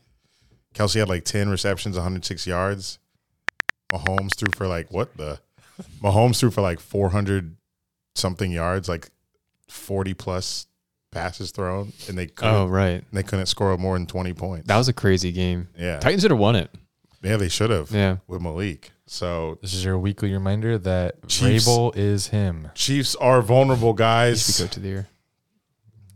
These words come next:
Speaker 1: Like, Chiefs have not looked like they're gonna destroy everybody every week. So I'm, I'm not, I'm not nervous anymore after
Speaker 3: Wow.
Speaker 1: who I have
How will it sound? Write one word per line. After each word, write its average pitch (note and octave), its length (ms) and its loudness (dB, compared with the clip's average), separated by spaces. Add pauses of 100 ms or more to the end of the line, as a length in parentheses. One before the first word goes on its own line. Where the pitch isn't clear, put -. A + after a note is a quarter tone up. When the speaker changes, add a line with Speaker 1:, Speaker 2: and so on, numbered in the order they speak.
Speaker 1:
Like, F#2 140 -10
Chiefs - 280 0
have G2 140 -4
not G#2 240 2
looked - 580 -4 (1120)
like E2+ 180 -10 (1160)
they're G2 120 -4
gonna F#2 180 -4
destroy G2 480 -6
everybody D2+ 340 -12
every D2+ 140 -14
week. D2 240 -18
So D#2 200 -10
I'm, D#2+ 220 -10
I'm F2 120 -6
not, A2 180 -2 (180)
I'm F#2 80 -10
not A2 160 -2
nervous F2 380 -6
anymore D#2 400 -12 (340)
after E2 420 -10
Speaker 3:
Wow. - 320 -16 (320)
Speaker 1:
who F2+ 140 -6
I D#2 60 -6
have E2+ 400 -12